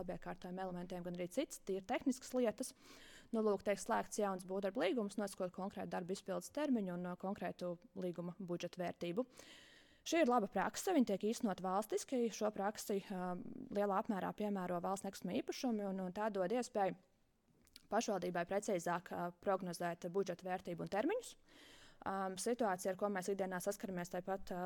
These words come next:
Lielpas vai Aspazijas pamatskolas būvniecībā ir, ka būvnieks stāsta, ka viņš neko nevar būvēt, jo autors nav iedevis risinājumus.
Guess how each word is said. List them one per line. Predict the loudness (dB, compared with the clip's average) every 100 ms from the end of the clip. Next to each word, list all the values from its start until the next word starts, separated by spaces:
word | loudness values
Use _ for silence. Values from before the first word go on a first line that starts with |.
| 2
Lielpas | 2 0 -4 -10 -8 -6
vai | -4 0 0
Aspazijas | 0 0 0
pamatskolas | 2 -2 0 -4 0
būvniecībā | 2 2 0 -4 -2 0 -2
ir, |
ka | -2
būvnieks | 0 0 0 -4 -2
stāsta, | 0 0 -2
ka | -8
viņš | -6 -6
neko | -4 -2
nevar | 0 0
būvēt, | 2 4 4 2
jo | 0
autors | 0 0 -4 -4
nav | -4
iedevis | -2 -4 -6
risinājumus. | -10 -8 -8 -6 -8 -10